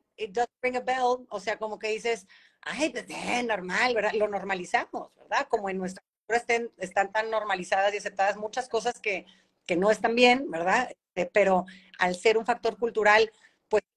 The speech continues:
no, no vemos la señal de alarma y en efecto vemos después muchas amistades, o que tienen amistades muy pobres entre hombres porque se tratan así. Y dices, "Oye, pues no está padre contigo", o sea, y ves que los que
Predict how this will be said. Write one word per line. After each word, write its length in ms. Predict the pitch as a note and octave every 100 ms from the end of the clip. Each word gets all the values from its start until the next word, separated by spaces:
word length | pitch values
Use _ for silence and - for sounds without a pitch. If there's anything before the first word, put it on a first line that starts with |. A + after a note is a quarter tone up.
| F#3+ F#3
no, 260 | G#3 G#3 G3+
no 240 | G#3+ G#3 G#3
vemos 320 | G#3+ G#3+ G3+
la 80 | G3+
señal 400 | F#3+ F3+ F#3+ G3
de 60 | F#3
alarma 500 | F3+ A3 G3+ D3+ D#3+
y 180 | F#3
en 120 | F#3 F3+
efecto 460 | - G3+ G3 A3+
vemos 280 | G3+ G3 G#3+
después 520 | G3 - F#3+ G3+ - _ _ -
muchas 600 | G#3 A3+ A3 B3 B3 - A3
amistades, 880 | G3+ F#3+ F#3+ _ _ A3+ A3+ A3 G3+
o 120 | F#3+
que 100 | F#3+
tienen 300 | F#3+ A3 B3
amistades 480 | A#3 G#3 G#3 G#3+ A3
muy 180 | A3+ B3
pobres 480 | - E4+ F4 F#3 G3
entre 300 | F#3 F#3+ F#3
hombres 520 | F#3+ F#3 G#3 B3 - _ _ _
porque 320 | A#3 G#3+ F#3+ F#3+
se 140 | F#3+
tratan 440 | - G#3 - D4
así. 400 | G3+ F#3+ C4 D#4+ - _ _ G#3+
Y 140 | G#3
dices, 320 | G#3+ A3 G#3+
"Oye, 360 | A3 G#3+ G3+ G3
pues 140 | G3 G3+ G#3+
no 80 |
está 240 | G3 B3 B3+
padre 560 | - C4+ D4 E3 A#2+ -
contigo", 580 | F3+ F3+ G#3 G#3+ A#3 A#3
o 80 | F#3
sea, 180 | F#3 G3+
y 140 | G3+ F#3+
ves 200 | A3+ -
que 100 | A3
los 100 |
que 80 | F3